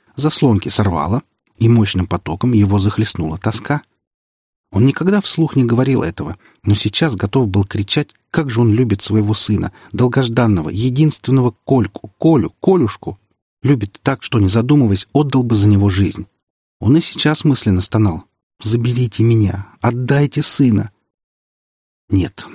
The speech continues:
он не лукавил, когда говорил сегодня, что верит в Ничино возвращение. Он верил, он надеялся, он жил этой надеждой.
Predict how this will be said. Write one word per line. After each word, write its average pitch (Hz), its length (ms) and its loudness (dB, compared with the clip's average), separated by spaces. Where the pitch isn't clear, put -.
он 190 180 4
не 160 80 4
лукавил, 107 500 0
когда 87 280 -8
говорил 95 320 -2
сегодня, 107 520 0
что - 200 -8
верит 113 360 0
в 87 100 -6
Ничино 90 340 -2
возвращение. 87 720 -4
Он 110 160 2
верил, 92 420 -4
он 117 180 4
надеялся, 104 640 0
он 113 200 2
жил 151 280 2
этой 117 200 -2
надеждой. 107 560 -2